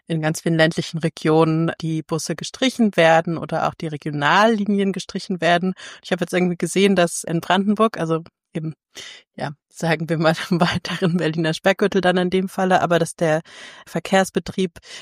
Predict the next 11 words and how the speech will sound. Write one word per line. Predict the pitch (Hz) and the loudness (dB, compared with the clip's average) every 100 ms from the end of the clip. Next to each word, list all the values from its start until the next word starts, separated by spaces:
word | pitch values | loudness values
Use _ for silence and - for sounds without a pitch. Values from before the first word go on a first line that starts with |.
| - | -2
da | 175 | 0
gerade | - 185 185 185 | 4 4 4 0
verschiedene | - 180 - 240 233 202 | -2 -4 0 4 4 2
Strecken | - 202 - 190 190 | 0 -2 -2 -6 -8
prüft | - 277 320 - | -2 4 4 2
und | 208 180 | -8 -8
verschiedene | 190 - 196 190 | -8 -4 -2 -2
Bahnhöfe | 175 160 208 254 220 - 190 | 0 4 6 6 2 0 -4
auch | 180 | -4
prüft, | - 214 214 - - | -4 -2 -2 -4 -6
um | 185 185 185 | -2 -2 -2